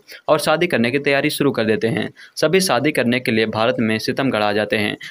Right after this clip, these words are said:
सितमगढ़ आकर हैरी की पिछले जन्म की भी सभी यादें ताज़ा हो जाती हैं।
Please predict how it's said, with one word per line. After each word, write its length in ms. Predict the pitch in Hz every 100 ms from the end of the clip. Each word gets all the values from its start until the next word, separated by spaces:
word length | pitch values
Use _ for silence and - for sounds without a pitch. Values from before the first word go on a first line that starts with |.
| -
सितमगढ़ 360 | 139 156 160 170
आकर 300 | - 117 139
हैरी 320 | 107 110 135
की 120 | 127
पिछले 480 | 110 104 113 127 135 120
जन्म 300 | 110 110 107
की 380 | - 117 127 131 - -
भी 140 | 123 151
सभी 360 | - 160 175 135
यादें 180 | 107 113
ताज़ा 260 | 127 113
हो 80 | 104
जाती 300 | 107 104 113
हैं। 200 | 107